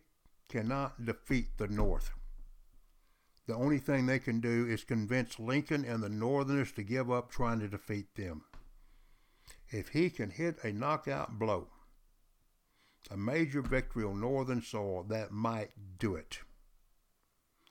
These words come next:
Now, let me mention this. There's no telegram by the foreign secretaries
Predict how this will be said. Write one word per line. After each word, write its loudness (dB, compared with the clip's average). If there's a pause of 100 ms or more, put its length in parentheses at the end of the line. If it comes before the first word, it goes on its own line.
(580)
Now, -4
let 0
me 0
mention 0
this. 0 (2000)
There's -2
no 4
telegram 2 (120)
by 2
the -2
foreign 0
secretaries -2